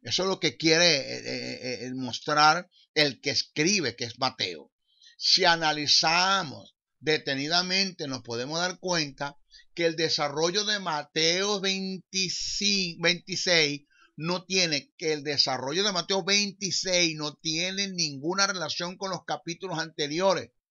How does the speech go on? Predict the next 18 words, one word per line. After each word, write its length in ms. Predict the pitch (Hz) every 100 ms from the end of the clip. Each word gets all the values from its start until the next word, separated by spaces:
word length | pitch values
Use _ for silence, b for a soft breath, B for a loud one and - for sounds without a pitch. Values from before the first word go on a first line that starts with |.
| _ _ _ _ _ _ _ -
que 140 | 170
se 200 | 160 165
rompe 680 | 147 147 170 196 220 220 233
por 380 | 233 214 214 -
completo 760 | 220 202 - 190 190 190 202
la 140 | 185 175
hilación 680 | 156 139 - - 147 226
de 120 | 262 262
pensamiento 840 | 185 160 165 160 156 156 156 165
que 100 | 160
se 140 | 156
traía 640 | 143 139 143 180 190 175 -
en 200 | 196 196
los 140 | 196 170 -
capítulos 960 | 165 - - 214 - 180 139 120 - _ _ _ -
que 120 | 160
le 120 | 151
anteceden. 800 | 143 131 131 113 120 101 87 80